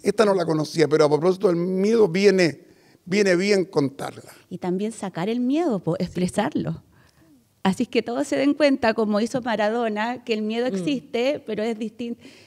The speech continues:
Speaker 2: está el que no traspasa el miedo y se
Speaker 3: Claro.
Speaker 2: queda en eso, o el que lo grita, lo expresa y lo hace.
Speaker 3: Es que
Speaker 1: Mira,
Speaker 3: el
Speaker 1: voy,
Speaker 3: mm.
Speaker 1: otra historia más. Eh, yo trabajé con Julio Iglesias el año ochenta y uno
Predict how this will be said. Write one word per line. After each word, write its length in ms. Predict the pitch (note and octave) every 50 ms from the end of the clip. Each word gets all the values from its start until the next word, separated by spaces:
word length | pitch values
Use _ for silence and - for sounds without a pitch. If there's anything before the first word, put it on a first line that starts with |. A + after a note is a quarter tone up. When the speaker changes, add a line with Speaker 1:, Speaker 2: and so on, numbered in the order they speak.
| _ -
Speaker 2:
está 240 | G3 G3 - B3
el 140 | A3+ A3 G3+
que 300 | - G#3 F#3+ F#3+ - - -
no 240 | G#3 G#3 G#3 G3
traspasa 460 | G3+ G3+ G3 F#3+ - A3+ G#3+ G#3 - G#3
el 60 | G#3
miedo 440 | G#3 G#3+ A3+ A#3 B3 B3+ C4 C4+ C4
y 80 | A3+
se 160 | G#3+ - A3 -
Speaker 3:
Claro. 280 | - F3+ F3+ G#3 A#3
Speaker 2:
queda 80 | G3+ G#3
en 80 | G3+ G3+
eso, 440 | G3+ A#3+ A#3 - - C4 D4+ - - -
o 80 | G3
el 140 | F#3+ F#3+ F#3
que 420 | - - E3+ F3 E3+ - - - -
lo 160 | - F#3+ G3+
grita, 520 | G#3 C4 D#4 D#4 D#4 - - G#3+ G#3+ A3+
lo 80 | A3 G#3
expresa 580 | A#3 - - B3+ C4+ D4+ D#4+ - F4+ F4 - -
y 140 | G#3 F3+
lo 100 | D#3 C#3+ - -
hace. 220 | - - - - - - D3 -
Speaker 3:
Es 100 | - -
que 0 |
Speaker 1:
Mira, 280 | F3 F#3 D#3+ C#3+ - -
Speaker 3:
el 80 | - -
Speaker 1:
voy, 220 | C#3 D3+ F3+ F#3
Speaker 3:
mm. 100 | F#3+ F3+
Speaker 1:
otra 220 | G3+ A#3 A#3 A3+ G#3+
historia 340 | - - A3 G#3 A3+ G#3+ G3
más. 360 | E3+ C#3+ A2 - - - _ _ _ _ _ - - _ - - _ _ _ _ _
Eh, 320 | - A#3 C#3+ C#3 C#3+ C3+ B2 B2+
yo 120 | C#3 E3+ F3+
trabajé 400 | F#3+ F3 D#3+ D3+ - - F#3 F3+
con 200 | - F3 F3 -
Julio 360 | - - F3+ F#3 F3+ F3 E3+
Iglesias 640 | D3+ C#3+ E3 F#3+ G#3 G3+ - G3+ - - F3 - E3
el 120 | D3 C#3+
año 200 | D#3 E3 E3+ E3
ochenta 440 | D3 - - D3 D3+ C#3+ C3+ C3+ C#3
y 80 | D#3 F#3
uno 400 | F3+ D3+ C3 A#2 G#2+ - -